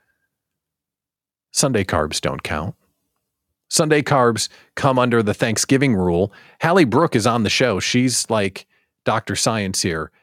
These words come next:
Please back me up, Hallie Brooke, that carbs don't count on Sundays. It's kinda like the Thanksgiving rule. And this is something, oh my God, I love Thanksgiving. I love Thanksgiving. But,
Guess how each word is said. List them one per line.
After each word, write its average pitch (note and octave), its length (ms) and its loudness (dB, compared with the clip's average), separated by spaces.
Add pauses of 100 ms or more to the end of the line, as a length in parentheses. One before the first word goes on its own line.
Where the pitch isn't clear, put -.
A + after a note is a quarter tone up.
(140)
Please F3+ 380 2
back C3 280 -2
me A#2 120 0
up, A2+ 160 -2
Hallie F2+ 240 -2
Brooke, D2+ 320 -8 (260)
that - 180 -2
carbs A2+ 640 -2
don't G#2 300 -4
count - 340 -6
on A2 140 -6
Sundays. A2 580 -2 (840)
It's - 80 -14
kinda D#3+ 200 -2
like D#3 160 2
the C#3 80 0
Thanksgiving B2 640 -2
rule. C3 380 0 (100)
And A2 160 -2
this C#3 140 0
is B2 100 0
something, G#2+ 380 -2
oh A2+ 80 -6
my G#2 120 -4
God, F#2 260 -4
I A2 160 0
love G#2 380 -2
Thanksgiving. G2+ 680 -6 (680)
I A2+ 100 2
love G#2 380 2
Thanksgiving. - 680 -12 (1200)
But, F#2+ 580 -2